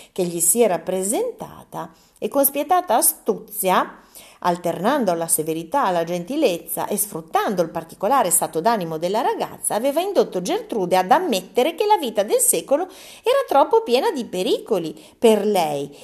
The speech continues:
Quindi quando il padre pronuncia la frase, "Sì, ma quindi, insomma, ehm, il, il secolo è, è troppo piena di pericoli", lu-, lei praticamente si lascia sfuggire un sì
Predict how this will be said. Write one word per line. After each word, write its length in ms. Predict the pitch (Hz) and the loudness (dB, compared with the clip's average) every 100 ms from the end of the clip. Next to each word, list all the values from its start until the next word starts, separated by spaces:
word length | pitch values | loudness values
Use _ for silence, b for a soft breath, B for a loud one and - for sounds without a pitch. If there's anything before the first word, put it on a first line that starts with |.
| B B | B B
Quindi 360 | 427 247 208 | 4 6 -2
quando 300 | 214 508 508 | -4 -2 0
il 100 | 311 | 0
padre 360 | - 220 302 269 | -2 -2 -2 -2
pronuncia 480 | 233 208 294 330 214 | -2 -2 -2 -2 -4
la 120 | 214 | -4
frase, 640 | 214 196 175 156 151 147 B B B | -4 -4 -4 -4 -4 -6 B B B
"Sì, 320 | - 311 415 | -2 0 0
ma 160 | 233 - | -2 -6
quindi, 400 | 160 240 294 180 | -4 -4 -4 -4
insomma, 640 | 180 220 233 180 - - _ _ _ _ _ _ - - | -2 0 0 -2 -8 -18 _ _ _ _ _ _ -20 -10
ehm, 920 | 151 139 139 139 135 135 131 - - - - _ - B B B - | -6 -6 -6 -8 -10 -12 -12 -14 -16 -20 -20 _ -20 B B B -10
il, 420 | 151 113 - - _ _ _ - | -8 -8 -12 -18 _ _ _ -18
il 200 | - 190 | -8 2
secolo 760 | - 247 330 - 185 160 151 B B | 6 6 6 2 0 0 0 B B
è, 640 | - 156 156 151 147 143 - - | -2 0 2 0 -2 -6 -10 -12
è 140 | 143 | -6
troppo 320 | 214 269 220 | 0 0 0
piena 260 | 180 214 170 | -2 -2 -2
di 140 | 170 | -8
pericoli", 640 | 359 415 247 - 311 403 - | -2 0 -2 -6 -4 -4 -6
lu-, 380 | - 233 240 226 | -6 -4 0 -2
lei 320 | 277 170 160 | 0 0 0
praticamente 720 | - 381 302 330 370 214 240 427 | -4 -6 -4 -6 -4 -4 0 2
si 140 | 480 | 4
lascia 360 | 453 214 - 185 | 2 0 -2 -2
sfuggire 680 | - - 285 277 302 185 190 | -2 -2 -6 -4 -2 0 2
un 280 | 226 254 240 | 2 4 4
sì 420 | - - 226 214 | 4 2 -2 -8